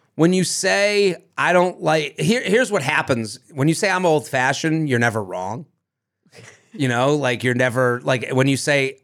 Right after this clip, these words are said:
I don't go out with guys where they, where I have to like them first. Then they, then people could go, "Well, yeah, good luck finding a, a match then,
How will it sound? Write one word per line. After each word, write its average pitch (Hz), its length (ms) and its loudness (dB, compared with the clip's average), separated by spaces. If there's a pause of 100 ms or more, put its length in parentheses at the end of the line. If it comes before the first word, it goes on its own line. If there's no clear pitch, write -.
(220)
I 233 300 -4
don't 170 140 2
go 147 140 2
out 139 160 0
with 120 140 -4
guys 113 580 0
where 110 260 -2
they, 113 220 0
where 113 380 -2
I 117 140 4
have 113 160 0
to 110 80 -6
like 104 260 -8
them 95 140 -14
first. - 440 -18 (840)
Then 156 240 0
they, 160 200 0
then 139 320 0
people 135 240 2
could 113 140 -6
go, 110 260 2 (540)
"Well, 101 440 -2 (680)
yeah, 107 160 -2
good 123 220 2
luck 127 220 0
finding 110 460 0
a, 92 240 -8
a 101 240 0
match 127 420 -2
then, 98 340 -2